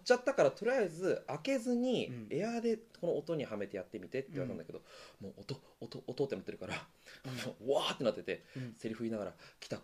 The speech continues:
Speaker 1: こで振り向く、ここで掴む、開ける、バリッ！」
Speaker 2: ダンスみたいな感じだね。うん。
Speaker 1: 開けてたんだね、私。
Speaker 2: うん。
Speaker 1: 「開けるな」って言われてる。
Speaker 2: あ！バリッてす-、
Speaker 1: バリッて。
Speaker 2: バリッてやっちゃった。
Speaker 1: やっち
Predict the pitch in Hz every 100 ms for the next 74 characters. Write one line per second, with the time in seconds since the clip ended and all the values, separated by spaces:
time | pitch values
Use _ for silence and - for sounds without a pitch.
0 | - 156 160 160 151 110 - - 170 170
1 | 202 156 - - 202 208 285 262 - 247
2 | 254 - - - - 214 226 139 135 113
3 | 120 117 101 120 240 240 - 123 123 110
4 | - - 104 127 196 220 220 131 - -
5 | 147 - - - 110 - 123 85 127 160
6 | - 233 269 - - _ _ _ _ _
7 | _ _ - - 320 330 - 175 - 180
8 | 208 240 - 214 302 262 247 294 - -
9 | - 208 -